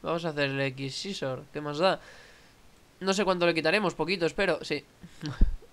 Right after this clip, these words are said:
Bueno, pero nos hemos cargado el Balloon. Roar. Vale, cambiamos de Pokémon.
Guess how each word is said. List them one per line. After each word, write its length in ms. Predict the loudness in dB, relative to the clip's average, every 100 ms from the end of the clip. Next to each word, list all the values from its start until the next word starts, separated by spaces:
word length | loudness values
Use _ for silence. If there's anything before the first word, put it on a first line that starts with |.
| 0
Bueno, 240 | 2 2
pero 200 | 0 -2
nos 160 | -6 -6
hemos 140 | -4
cargado 380 | 0 2 2 2
el 120 | 0
Balloon. 420 | -2 0 0 -2 -8 -18 -20 -20 -20 -20 -20 -20 -20 -12
Roar. 460 | 2 4 4 2 -8 -20 -20 -20 -18 -2
Vale, 360 | 2 4 4
cambiamos 380 | 2 2 2 2
de 80 | 2
Pokémon. 560 | 0 -2 -2 -2 -6